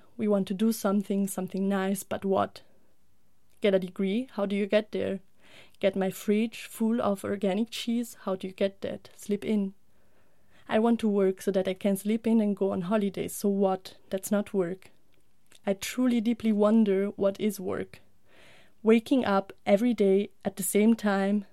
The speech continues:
cleaning my room, scrolling, filling checks for someone else, being able to pay for shit, filling my days, being busy, having something to do. Is it work if I only do it for myself? What do you do and how and when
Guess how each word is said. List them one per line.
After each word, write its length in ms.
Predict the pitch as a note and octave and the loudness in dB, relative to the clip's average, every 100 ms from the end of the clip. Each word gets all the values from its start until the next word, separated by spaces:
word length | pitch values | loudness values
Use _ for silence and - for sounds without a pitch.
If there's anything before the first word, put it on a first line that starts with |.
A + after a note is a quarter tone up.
| - - | -20 -4
cleaning 300 | G#3 G3+ G3+ | 0 2 4
my 80 | |
room, 480 | F#3+ G3+ A3+ B3 B3+ | 4 4 6 4 2
scrolling, 640 | C4 - G#3+ G3+ G3+ G3 G3 | -2 -4 4 4 6 0 -2
filling 300 | G3+ G3 F#3+ | -2 -2 -2
checks 320 | A#3 A3 - | -4 -4 -6
for 100 | G3 | -8
someone 380 | - G#3 G3+ G3 | -4 -2 0 0
else, 320 | G3 G3+ - | -2 -4 -4
being 240 | G#3+ G3 | -4 -2
able 240 | G#3+ F#3+ F3+ | 0 0 0
to 120 | - | -4
pay 280 | - G#3 A3 | -8 -4 -4
for 220 | - F#3+ | -2 -4
shit, 520 | F#3+ - A3 A3 - - - - - - - | -4 -2 -2 -2 -8 -20 -20 -20 -20 -20 -20
filling 300 | - A3+ A3 | -2 2 4
my 120 | G3 | 4
days, 560 | F3+ G3 F#3+ G3 G3+ - | 2 2 2 2 -2 -8
being 240 | G#3 G3 F#3 | -2 -2 0
busy, 480 | G#3 G#3+ G3+ G#3+ G3 | 0 0 0 -2 -2
having 260 | G3 F#3+ | -4 -6
something 420 | - G#3 G#3+ A3+ | -2 0 2 0
to 100 | G#3+ | 0
do. 360 | F#3 G3 G3 G3+ | -2 -2 -2 -2
Is 140 | G3+ G3 | -2 -4
it 200 | - F#3+ | -2 2
work 320 | F#3+ C#4+ - | 4 2 -2
if 120 | A#3 | -2
I 100 | A3 | -2
only 180 | G#3 G3+ | 0 -2
do 200 | F3+ F#3+ | -2 -2
it 120 | A3+ | -2
for 140 | B3+ | 0
myself? 640 | B3 B3 - A#3+ A#3+ B3 - - - - - - - - - | 0 0 2 2 2 -2 -10 -20 -20 -20 -20 -20 -20 -10 0
What 160 | G#3+ | 0
do 100 | G#3 | 2
you 100 | G3+ | 0
do 300 | F3+ A3+ A3+ | 2 0 0
and 160 | G3+ F3 | 0 -2
how 360 | F#3+ G#3+ G#3+ - | 0 2 0 0
and 200 | G3 F3+ | -4 2
when 360 | G3+ G#3 G#3 | 4 4 2